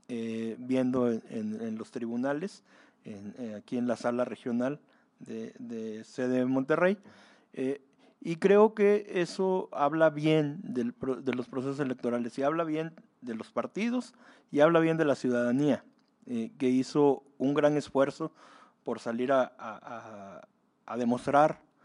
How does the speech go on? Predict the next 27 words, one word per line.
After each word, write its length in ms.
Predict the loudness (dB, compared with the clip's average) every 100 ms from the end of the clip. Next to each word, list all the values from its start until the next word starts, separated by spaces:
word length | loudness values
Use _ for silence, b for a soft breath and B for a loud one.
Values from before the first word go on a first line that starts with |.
| b b _
eh, 460 | -8 -4 -2 -2 -4
su 320 | -4 0 0
simpatía 800 | -2 -2 2 2 2 4 4 4 -6 _ _ -6
por 200 | -2 0
algún 640 | -2 -2 -2 -2 -4 -4
proyecto 600 | -2 2 2 2 -2 -2
político. 600 | 0 0 0 -2 0 0 B B B B B
Eh, 480 | -10 -4 -2 -4 -6 -6
nosotros 600 | -4 -2 -2 -2 -4 -4
como 320 | -4 -4 -2
partido 680 | -2 -4 -2 0 2 2 0
estamos 500 | -6 -2 0 0 0
muy 220 | 2 2
agradecidos 640 | 4 2 0 0 0 0 -4
con, 240 | -8 -8 -10 -10
con 220 | -8 -6
la 60 | -6
ciudadanía 500 | -4 -2 0 2 0
de 80 |
Coahuila, 500 | 0 2 2 2 0 -4 B B B
pues 160 | -6 -4
por 160 | 0 2
haber 240 | 2 2
confiado 720 | 2 2 4 4 4 2 -4 b b -4
una 300 | 0 2 4
vez 180 | 2
más 420 | 4 4 2 -2